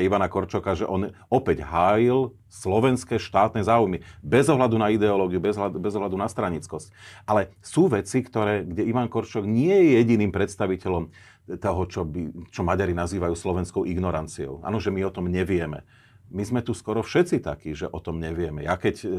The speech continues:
som sa s tým zoznámil pred rokmi a začal som študentom o tom prednášať, tak na mňa študenti pozerali s rozšírenými zrenicami, že toto sa naozaj stalo u nás v Československu po vojne?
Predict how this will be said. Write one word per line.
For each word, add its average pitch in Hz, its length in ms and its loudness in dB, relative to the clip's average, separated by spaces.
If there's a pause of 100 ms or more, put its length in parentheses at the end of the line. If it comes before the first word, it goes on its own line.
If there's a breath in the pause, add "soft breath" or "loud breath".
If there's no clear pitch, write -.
(160)
som 98 160 -8
sa 90 160 -8
s - 80 -12
tým 92 80 -6
zoznámil 101 640 -2
pred 95 160 -2
rokmi 98 400 -4 (240 loud breath)
a 87 80 -4
začal 90 240 -4
som 92 160 -4
študentom 107 400 0
o 98 80 -2
tom 92 160 -4
prednášať, 101 640 -2 (320 soft breath)
tak 80 80 -8
na 87 80 -2
mňa 104 160 -2
študenti 104 320 -2
pozerali 104 400 0
s 90 80 -4
rozšírenými 117 640 2
zrenicami, 104 640 -2
že 101 240 -4 (160 soft breath)
toto 104 240 -4
sa - 160 -4
naozaj 104 640 0
stalo 104 320 -2
u 87 160 -6
nás 113 320 -4
v 87 160 -6
Československu 117 640 -6
po 90 160 -4
vojne? 120 400 -4